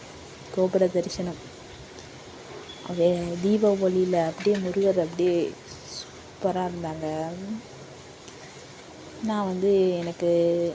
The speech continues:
எனக்கு இந்த மாதிரி சிம்பிளாவாவது சாமி கும்பிட்டா தான் மனசு நிம்மதியா இருக்கும்.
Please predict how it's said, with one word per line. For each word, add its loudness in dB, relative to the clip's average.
எனக்கு -6
இந்த -4
மாதிரி -2
சிம்பிளாவாவது 0
சாமி -6
கும்பிட்டா -2
தான் 0
மனசு -6
நிம்மதியா -2
இருக்கும். -2